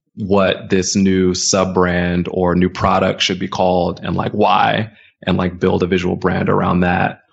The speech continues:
Or we're gonna put together fifty pages of voice and tone guidelines with, you know, a really clear articulation of, like, what you should always be trying to do when you're writing for this brand,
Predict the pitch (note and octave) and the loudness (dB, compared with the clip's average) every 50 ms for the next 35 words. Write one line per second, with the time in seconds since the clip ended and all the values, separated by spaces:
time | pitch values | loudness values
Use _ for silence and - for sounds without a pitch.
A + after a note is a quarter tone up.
0 | _ _ _ _ - - F#2+ F#2 F2+ F2+ F2+ G2+ G2 F2+ G#2 G#2 G2 A2 G2+ G2 | _ _ _ _ -4 0 2 2 2 2 0 0 0 0 0 0 2 2 2 2
1 | F#2+ F#2 F2+ F2+ F#2 - - - - - G#2 - - F#2+ E2+ F#2 F#2 F#2 - F2+ | 2 2 2 0 -2 -4 -6 -6 -2 -2 -2 0 -2 0 0 0 0 2 2 0
2 | F2+ F2+ F#2 F2 E2+ F#2+ - _ _ _ _ _ _ _ - - B2+ A2 G2 - | 0 0 0 -2 -4 -6 -10 _ _ _ _ _ _ _ -4 0 0 0 0 0
3 | - G2 F#2+ G2 - - G2+ G2 G2 F2+ F2+ F#2 F#2 F#2 F2+ F2 E2+ - - - | 0 -2 -2 -2 -2 0 0 0 0 0 2 2 2 2 2 0 -2 -4 -6 -2
4 | - F#2+ F2+ E2+ E2+ E2+ F#2+ G2 F#2 F2+ - F#2+ F2+ - G2+ G2 G2 F#2 F#2 F2+ | 0 0 0 0 0 0 0 0 0 0 0 -2 -2 0 2 2 2 2 2 2
5 | F#2+ F#2 F2+ F2 F2 F2+ F2+ F2+ F2+ F2+ F#2 F2+ F2 E2+ - F#2 F2+ F2+ E2+ D#2+ | 0 0 0 -2 -2 -2 -2 0 0 0 0 0 0 0 2 2 2 2 2 0
6 | - - _ _ - _ _ _ - - - F#2+ F#2+ G2 G2 F#2 F2+ F#2+ F#2+ F#2 | -4 -10 _ _ -20 _ _ _ -8 -2 0 0 2 2 2 2 2 2 2 2
7 | F#2 F2+ - - - G#2+ G2+ F#2 F#2 F2+ F2+ F2 F2 F2 F2+ - - _ _ - | 0 -2 -4 -4 -2 0 2 2 4 4 2 2 2 0 -2 -6 -12 _ _ -4
8 | - F#2+ F#2 - - G#2 F#2 - F#2+ F2+ F#2 F2+ F2+ - - F2+ F#2 F#2 - F#2+ | -2 0 0 0 0 -2 -2 -2 -2 0 0 0 0 0 0 0 0 -2 0 0
9 | F#2+ F#2+ - - G2 F#2 - G2+ - G2 F#2+ F#2+ F#2 F2+ F#2 F2 F#2+ F2+ - F#2+ | -2 -2 0 0 0 0 0 0 0 2 2 2 2 2 2 0 0 -2 -2 -2
10 | F#2 F#2 F#2 F2+ F#2 F#2 F2+ F2+ F2+ F2+ F2+ F2+ F#2+ G2+ - - - F2+ F#2 F2+ | 0 0 0 0 2 2 2 2 2 0 0 0 0 0 0 0 -2 0 -2 -2
11 | - - - F2 E2+ E2+ F2 F2 F#2+ F#2+ G2 - | -2 0 0 0 2 2 2 0 0 -2 -4 -6